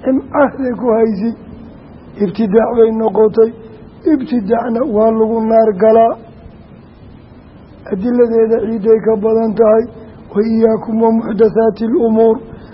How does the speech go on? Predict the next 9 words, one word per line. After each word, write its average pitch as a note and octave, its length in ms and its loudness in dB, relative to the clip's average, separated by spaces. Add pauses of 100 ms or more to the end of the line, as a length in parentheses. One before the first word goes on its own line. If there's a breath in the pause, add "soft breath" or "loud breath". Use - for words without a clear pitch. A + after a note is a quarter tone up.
(140)
fa G3 120 0
inna A3+ 320 2
kulla A#3 360 0
muxdathatin A3+ 840 0
bidca, A#3 300 -2 (480 loud breath)
wa B3+ 120 4
kullu A3+ 340 -6
bidcatin A3+ 600 -6
dalaala, A3+ 520 0